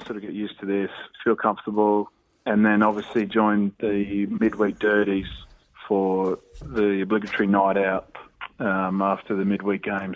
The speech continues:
So that was quite fun. I think it was Wadey, Matt Stevens, Ian Evans, Roy Best, um, the whole motley crew there. So, um, we ended up in some absolutely random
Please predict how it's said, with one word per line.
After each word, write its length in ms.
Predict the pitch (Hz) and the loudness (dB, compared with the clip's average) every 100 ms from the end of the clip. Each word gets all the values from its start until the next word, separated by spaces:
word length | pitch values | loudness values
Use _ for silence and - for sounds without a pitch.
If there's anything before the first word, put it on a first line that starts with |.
| - | -4
So 200 | 104 92 - - - - _ _ | -4 -4 -10 -20 -20 -20 _ _
that 140 | 135 101 | 2 2
was 80 | |
quite 240 | - 110 104 | 2 0 2
fun. 340 | 123 135 139 - - | 2 2 0 -6 -2
I 100 | 120 | 0
think 280 | 117 98 - - | 0 -4 -12 -8
it 100 | 123 | -6
was 160 | 110 104 | -4 0
Wadey, 540 | 123 127 127 120 120 | 4 4 4 2 2
Matt 220 | 123 117 - | 2 0 0
Stevens, 540 | 123 120 120 123 120 113 - _ _ - _ - | 2 4 2 2 0 -2 -12 _ _ -20 _ -2
Ian 180 | 131 120 | 2 4
Evans, 420 | 120 123 123 123 - - - - | 4 4 4 2 -2 -20 -20 -4
Roy 280 | 127 120 110 | 2 2 4
Best, 300 | 123 123 - - - - _ _ - | 2 0 -4 -18 -20 -20 _ _ -12
um, 560 | 104 98 95 98 98 104 - | -8 -6 -8 -8 -10 -12 -6
the 60 | |
whole 260 | 98 101 98 | -4 -4 -4
motley 260 | 101 95 98 | -6 -6 -8
crew 300 | - 101 92 | -4 -2 -2
there. 220 | 95 92 - | -4 -8 -6
So, 200 | 101 92 - | -6 -8 -8
um, 460 | 110 95 95 95 - | -4 -2 -2 -6 0
we 160 | 123 127 | 4 6
ended 160 | 135 | 6
up 200 | 135 - | 4 4
in 120 | 117 113 | 0 0
some 320 | 123 113 110 - | 2 0 0 0
absolutely 480 | 117 123 - 135 107 | 2 2 2 0 0
random 1040 | 110 110 113 120 117 107 101 101 95 - | 2 2 4 4 2 2 0 -4 -6 -12